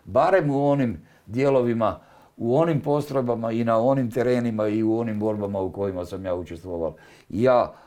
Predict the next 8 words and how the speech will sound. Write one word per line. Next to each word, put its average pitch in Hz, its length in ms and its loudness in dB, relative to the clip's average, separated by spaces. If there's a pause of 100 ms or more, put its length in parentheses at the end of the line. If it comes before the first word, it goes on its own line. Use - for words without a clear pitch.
(240)
zaista 131 720 2
nemam 147 400 2
razloga 123 520 2
zbog 98 200 -8
čega 127 340 2
mrziti 110 500 -6
jednu 113 280 -2
cijelu 127 480 0